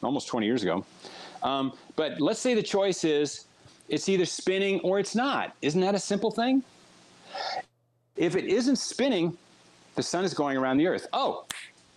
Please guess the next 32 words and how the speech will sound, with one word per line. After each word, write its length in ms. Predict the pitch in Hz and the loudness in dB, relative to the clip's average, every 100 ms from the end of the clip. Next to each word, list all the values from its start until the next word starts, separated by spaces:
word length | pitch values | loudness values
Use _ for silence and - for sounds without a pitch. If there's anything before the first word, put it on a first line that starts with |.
| _ | _
that 280 | - 113 156 | -2 0 0
matches 680 | 107 95 92 143 165 - - - - - - - - - | -2 -2 -2 -2 -2 -8 -14 -18 -20 -20 -20 -20 -20 -6
what 120 | 123 | -2
our 80 | 147 | 0
Father 320 | 151 185 196 | 0 0 0
said. 360 | 104 - 80 - - - - - - - - - - - - | -2 -2 -4 -6 -10 -20 -20 -20 -20 -20 -20 -20 -20 -16 -6
And 100 | 135 | -2
I 80 | 185 | 0
go 220 | 196 - | 0 0
on 320 | 160 190 233 220 | -2 0 0 2
and 100 | 170 | 2
on 200 | 196 226 | 2 2
about 300 | 208 87 - | 0 -2 -2
it. 60 | |
I 60 | 180 | -2
mean, 160 | 196 | 0
how 180 | 202 254 | 0 0
do 80 | 294 | 2
you 140 | 254 | 2
take 320 | - 202 196 185 | 2 0 0 0
a, 240 | 151 143 - - - - | 0 0 -6 -12 -10 -4
a, 340 | 139 147 143 - - | 0 0 -2 -4 -2
a, 420 | 135 135 139 156 | 0 0 0 0
a 20 | |
earth 220 | 180 208 - | 0 0 -2
spinning 380 | - 185 185 | -2 -2 0
at 220 | 160 131 - _ | 0 -2 -8 _
eleven 380 | 123 139 240 277 | -2 0 0 0
hundred 180 | 240 247 | 0 2
miles 320 | 220 208 175 | 2 2 2
an 80 | 170 | 0
hour, 320 | 113 104 143 | 2 0 -2